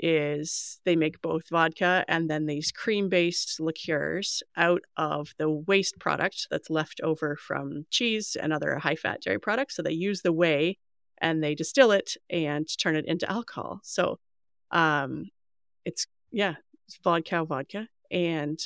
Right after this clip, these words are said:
this year I sampled when I was at the Roe Winter Fair. They had a booth and they have a chocolate orange flavored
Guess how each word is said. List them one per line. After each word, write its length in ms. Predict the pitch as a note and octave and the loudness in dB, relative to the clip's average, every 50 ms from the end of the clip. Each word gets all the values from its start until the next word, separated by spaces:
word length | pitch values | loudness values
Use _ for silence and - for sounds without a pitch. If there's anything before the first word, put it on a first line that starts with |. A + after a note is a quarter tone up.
| - _ _ _ _ - A3+ | -10 _ _ _ _ -8 -2
this 320 | - F#3 F3+ F3+ - - - | 0 0 0 0 -2 -2 -2
year 240 | F3+ E3 D#3+ E3 - | 0 2 2 2 2
I 80 | - D#3+ | 0 -2
sampled 500 | - - - D#3+ D3+ D#3 - D#3+ D#3+ D#3+ | -2 -2 0 0 0 0 -2 -4 -4 -2
when 140 | F#3 E3 D3+ | 0 0 0
I 40 | D3 | 0
was 120 | D3 D#3 | -2 -2
at 80 | D3+ - | -4 -4
the 80 | D3+ | -2
Roe 160 | D3 D3+ D3 | 0 0 0
Winter 180 | D3 C#3 B2+ B2+ | 0 -2 -4 -4
Fair. 260 | - - A3 B3 B3+ | -2 -2 0 0 0
They 120 | A3+ F#3 F3 | 0 -2 -2
had 100 | F#3 D3+ | -2 -2
a 60 | D#3+ | -2
booth 360 | E3 - D#3+ D#3 D#3 E3 - - - | 0 0 0 0 0 -2 -6 -6 -4
and 140 | E3 D#3+ | -2 -2
they 80 | D#3 D#3 | -2 -2
have 300 | D#3 D#3+ C#3+ D3 D3 C#3+ - - | -2 -2 -2 -2 -4 -4 -8 -12
a 60 | C#3+ - | -8 -6
chocolate 460 | - - F#3+ F#3+ F#3 - G#3+ - - | -2 2 2 2 2 0 -2 -4 -4
orange 540 | - D#3+ D#3+ D#3+ D#3+ E3 E3 - - - - | -4 -2 -2 0 0 -2 -2 -2 -4 -4 -6
flavored 560 | - - E3+ D#3+ D3+ D3 D#3 D3+ D3 D3 D3 | -6 -2 0 0 0 0 0 -2 -2 -2 -4